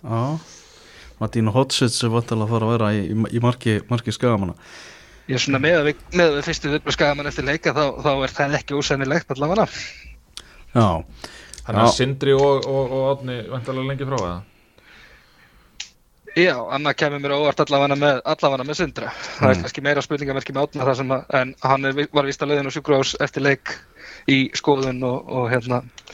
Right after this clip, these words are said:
Speaker 2: hann ansi blóðugur dagur fyrir Skagamenn og ekki, það var svo sem ekki til að bæta á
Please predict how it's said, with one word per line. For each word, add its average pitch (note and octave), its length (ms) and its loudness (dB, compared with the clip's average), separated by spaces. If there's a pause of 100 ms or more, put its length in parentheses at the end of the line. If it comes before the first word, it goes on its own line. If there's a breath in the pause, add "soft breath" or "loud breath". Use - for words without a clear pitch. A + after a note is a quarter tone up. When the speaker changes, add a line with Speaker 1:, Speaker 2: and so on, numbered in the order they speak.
(380 loud breath)
Speaker 2:
hann B2+ 80 2
ansi C#3 160 0
blóðugur F3+ 480 2
dagur G3 240 2
fyrir D3 160 -6
Skagamenn C3 400 0
og C3+ 80 4
ekki, C#3+ 220 -4 (260)
það D#3 140 4
var C#3+ 100 2
svo D#3+ 80 2
sem E3 140 2
ekki D3+ 100 -12
til D#3 160 2
að - 80 -6
bæta E3 320 2
á F3 40 0